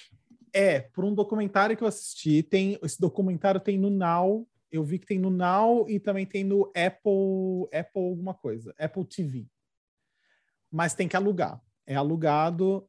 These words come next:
ah, no Now é mais barato, é quatorze reais. É o documentário Alvorada. Se passa nos últimos, após que a Dilma foi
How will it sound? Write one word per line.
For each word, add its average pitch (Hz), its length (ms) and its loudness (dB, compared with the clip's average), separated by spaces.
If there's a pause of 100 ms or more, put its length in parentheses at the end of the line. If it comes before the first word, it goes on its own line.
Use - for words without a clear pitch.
ah, 151 800 0
no 175 120 0
Now 175 240 2
é 180 60 0
mais 175 200 -2
barato, 156 440 -2
é - 20 -6
quatorze 170 420 -6
reais. 151 680 -6 (960)
É 160 160 0
o 170 80 2
documentário 180 680 -2
Alvorada. 175 880 0 (840)
Se - 160 -6
passa 202 680 -2
nos 196 360 -2
últimos, 208 760 -4
após 202 540 0
que - 140 -4
a 196 60 2
Dilma 190 680 -2 (180)
foi 170 1200 -4